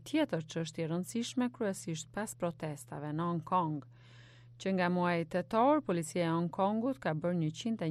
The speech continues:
një kërkesa ndaj faqeve të internetit dhe shërbimeve që ofrojnë internet, që të heqin ato që përfshin disa publikime. Nënt muajt e fundit të vitit kaluar kishte njëzet e nënt kërkesa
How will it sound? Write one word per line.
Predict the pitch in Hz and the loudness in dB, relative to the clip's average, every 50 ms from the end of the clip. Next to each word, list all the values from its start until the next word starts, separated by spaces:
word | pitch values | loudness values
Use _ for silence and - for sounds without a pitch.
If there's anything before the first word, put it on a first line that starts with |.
| 160 | 2
një | 165 185 - | 0 0 -2
kërkesa | - 160 160 - - 196 190 185 - - 170 185 208 - - - - - - - - - | -4 -4 -4 -2 0 0 0 0 -2 -4 -4 -4 -4 -6 -12 -20 -20 -20 -20 -20 -8 -2
ndaj | 165 165 165 175 160 - | 0 0 0 0 -2 0
faqeve | - 220 254 247 - 254 208 214 214 - | 2 2 2 2 2 2 2 2 2 2
të | 226 | 0
internetit | 208 208 202 - 196 190 190 196 226 247 - 277 269 214 196 | 0 0 2 2 2 2 4 2 0 0 0 -2 -2 0 0
dhe | 208 202 | 0 -2
shërbimeve | 196 - - 180 180 170 170 214 233 247 254 240 233 240 233 | -2 -2 -4 -2 -2 0 2 2 4 4 4 2 0 -2 0
që | - 190 180 | 0 0 0
ofrojnë | 180 175 - - 208 214 196 160 156 156 | 0 -2 -2 -2 0 2 2 2 2 2
internet, | 156 156 160 185 185 190 185 190 202 247 240 - - - - - - - - - - | 2 0 0 -2 0 0 2 2 2 0 0 -4 -10 -20 -20 -20 -20 -20 -20 -10 -8
që | - 180 185 | -6 -4 -2
të | 208 220 | 0 2
heqin | 247 277 269 - 262 247 | 2 2 2 2 2 2
ato | 226 226 - - 254 254 269 277 285 294 - - - - - - | 2 0 0 0 2 4 4 4 4 2 0 -2 -8 -20 -16 -8
që | - 208 202 | -8 -6 -4
përfshin | - 240 240 - - - 170 160 160 151 | -4 -6 -6 -6 -4 -2 0 0 0 0
disa | 175 170 - - 165 147 147 147 - | -2 -4 -6 -4 -4 -4 -4 -4 -6
publikime. | - 160 147 175 175 - - 240 233 190 165 - - - - - - - - - - - - - - - - 196 | -6 -4 -4 -4 -4 0 2 2 2 2 2 -2 -4 -8 -14 -20 -20 -20 -20 -20 -20 -20 -20 -20 -10 -2 4 6
Nënt | 233 302 320 302 262 - 220 226 | 8 10 10 8 8 6 4 2
muajt | 202 170 165 175 165 - | 4 4 2 2 0 -2
e | 190 - | -2 0
fundit | - - 285 277 226 165 147 151 - | 2 4 4 6 4 4 0 -2 -4
të | 160 147 | -6 -4
vitit | 170 202 170 180 165 - | -4 -2 -2 -4 -4 -4
kaluar | - 175 160 165 165 185 190 208 226 254 269 262 247 | -4 -2 -2 0 0 0 2 2 2 2 2 0 -2
kishte | - - 185 - - - 165 160 | -6 -8 -8 -6 -4 -2 -2 0
njëzet | 156 156 180 214 233 - - - | 2 2 2 0 0 -2 -2 -2
e | 160 160 | 0 0
nënt | 160 156 160 156 | 0 0 0 -2
kërkesa | 196 196 196 - 196 180 196 - - - 233 233 | -4 -6 -4 -2 -2 -2 -2 -4 -6 -4 -4 -2